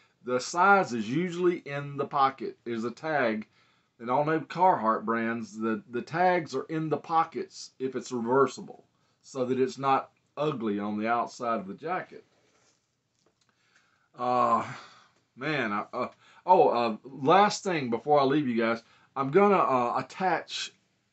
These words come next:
this is a horrible video. Uh, <laughs> I've got a, uh, a, a, a little trip to the thrift store here in, uh,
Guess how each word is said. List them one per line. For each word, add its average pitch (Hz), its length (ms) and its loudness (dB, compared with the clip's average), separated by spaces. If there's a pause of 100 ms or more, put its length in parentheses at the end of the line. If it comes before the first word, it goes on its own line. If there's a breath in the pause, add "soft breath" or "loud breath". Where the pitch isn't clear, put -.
(640)
this 220 260 -4
is 156 120 -6
a 131 40 0
horrible 143 560 4
video. 135 600 2 (460 soft breath)
Uh, 127 400 4
<laughs> - 60 -8
I've 147 200 4
got 196 280 4
a, 123 360 0
uh, 110 60 2 (220)
a, 113 180 -2 (120)
a, 117 200 -6 (180)
a 123 80 -4
little 156 260 2
trip 170 360 -4
to 143 80 -10
the 113 140 -6
thrift 156 320 -4
store 147 380 0
here 135 320 -4
in, 120 160 -4
uh, 107 320 0